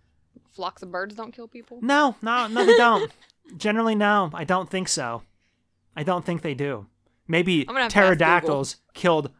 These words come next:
Speaker 2: fucking cave-, yeah, see how many people are killed by birds every
Speaker 1: Yes,
Speaker 2: year.
Speaker 1: yes, how many people are killed by flocks of birds?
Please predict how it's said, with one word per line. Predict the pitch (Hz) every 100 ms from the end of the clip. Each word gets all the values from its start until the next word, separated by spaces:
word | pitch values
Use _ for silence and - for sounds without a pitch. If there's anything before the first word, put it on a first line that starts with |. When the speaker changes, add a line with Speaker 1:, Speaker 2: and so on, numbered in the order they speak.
| _
Speaker 2:
fucking | - 165 160
cave-, | 143 160 151
yeah, | 156 127
see | - 160
how | 156
many | 151 139
people | 147 135
are |
killed | 127 151
by | 131
birds | 117 131 131 139
every | 151 151 156
Speaker 1:
Yes, |
Speaker 2:
year. | 151 120 117
Speaker 1:
yes, | - -
how | 226
many | 254 269
people | 247 240 220
are | 208
killed | 196 202
by | 190
flocks | 185 196 185 -
of | 185
birds? | 165 147 - -